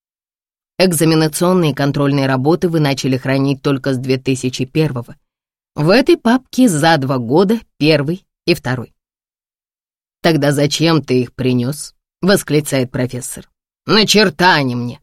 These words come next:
Скотт молча хлопает глазами. Шерил ставит ноутбук на стол. "Идите и проверьте папки в архиве", велит профессор Скотту.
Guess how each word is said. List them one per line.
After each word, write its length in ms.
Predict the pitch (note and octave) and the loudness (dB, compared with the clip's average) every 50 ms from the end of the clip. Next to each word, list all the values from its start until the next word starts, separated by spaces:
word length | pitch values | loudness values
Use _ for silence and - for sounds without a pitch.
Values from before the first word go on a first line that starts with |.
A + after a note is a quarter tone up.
| _ _ _ _ _ _ _ _ _ _ _ _ | _ _ _ _ _ _ _ _ _ _ _ _
Скотт 420 | - - - - F#3+ F3 D#3+ - | -10 -10 -2 2 2 2 2 2
молча 460 | - D3 D#3 D#3+ E3 D#3+ D3 - C3+ B2+ | 0 2 2 4 2 2 0 -4 -8 -6
хлопает 500 | - D3+ D#3 D3+ C3+ - B2+ B2+ B2 A#2+ | -2 0 0 0 2 0 -2 -4 -2 -4
глазами. 580 | C3+ C3+ B2+ B2+ B2 B2+ C#3 D#3 E3+ E3 - _ _ _ _ _ _ _ | -2 -2 -2 -2 -2 -2 -2 -4 -4 -6 -10 _ _ _ _ _ _ _
Шерил 400 | - - F#3 G3+ G#3+ G3+ G3 G3+ | -6 0 2 4 4 6 4 4
ставит 460 | F#3 - - - D#3+ F3 D3+ D#3 D3+ - | 2 0 -2 0 0 0 0 0 -2 -2
ноутбук 500 | C3+ C3+ C3+ C3 B2+ C3 C#3+ C#3 - - | -2 -2 -2 -2 -2 -4 -4 -4 -4 -6
на 120 | B2+ B2+ | -6 -6
стол. 360 | - - - - A#2+ B2 _ _ _ _ _ _ _ _ _ _ _ - | -6 -8 -10 -10 -12 -12 _ _ _ _ _ _ _ _ _ _ _ 0
"Идите 640 | D#3+ F3 F#3+ F#3 D3+ E3 F3 G3+ A3 F#3+ - G#3 G3+ | 2 4 4 4 4 4 4 2 2 2 2 2 2
и 40 | - | 2
проверьте 600 | - D#3+ D#3+ D#3+ E3 E3+ E3+ D3+ D3 - D#3+ D3+ | 2 0 2 4 4 2 2 0 0 -2 -2 -2
папки 400 | - - D#3 D#3 D#3 _ - D3+ | 2 2 2 2 2 _ -2 0
в 100 | D3 D3 | 2 2
архиве", 520 | C#3 C3+ C3 - - B2 A#2+ A2+ - _ _ _ _ _ _ _ _ - | 0 0 -4 -6 -6 -6 -6 -6 -10 _ _ _ _ _ _ _ _ -4
велит 360 | F3+ D#3+ E3+ D#3+ C#3+ C#3 C#3 - | 0 2 4 4 2 2 -2 -2
профессор 520 | C3+ C3 C3+ - C3 B2+ - - C3+ C3+ | -6 -6 -4 -4 -6 -6 -6 -6 -8 -8
Скотту. 440 | - - - C3 A#2+ - - D3 | -8 -12 -8 -8 -8 -8 -10 -18